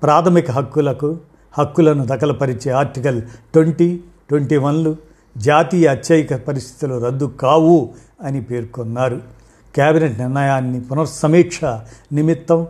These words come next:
వెనక్కు పంపే వెసులుబాటును రాష్ట్రపతికి కల్పించారు. ఇక పంతొమ్మిది వందల ఎనభై ఎనిమిది ఓటు హక్కు, అర్హత వయసును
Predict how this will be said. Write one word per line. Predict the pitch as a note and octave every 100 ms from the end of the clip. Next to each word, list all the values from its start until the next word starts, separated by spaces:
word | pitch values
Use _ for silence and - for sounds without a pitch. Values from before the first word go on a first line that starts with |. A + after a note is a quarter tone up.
| - -
వెనక్కు | C3 D#3 -
పంపే | B2 C#3 A2+ C3 A#2 A2+ - C3
వెసులుబాటును | D#3 F3 G3 C#3+ C#3 B2 B2+ B2
రాష్ట్రపతికి | B2 B2 C#3+ C3+ A#2 A2
కల్పించారు. | A#2 A2 B2 A2 C3 A#2 A#2+ - - - -
ఇక | A#2+
పంతొమ్మిది | A2+ B2+ C#3+ C#3 C#3
వందల | B2 B2
ఎనభై | C3 B2+ C3
ఎనిమిది | C#3 C#3 D3+ D#3 - _ -
ఓటు | C#3 E3+ A#2
హక్కు, | D3 - D#3+ F3 F3+ - -
అర్హత | D#3+ D#3 D#3 D#3
వయసును | C#3 E3 E3 D3 A#2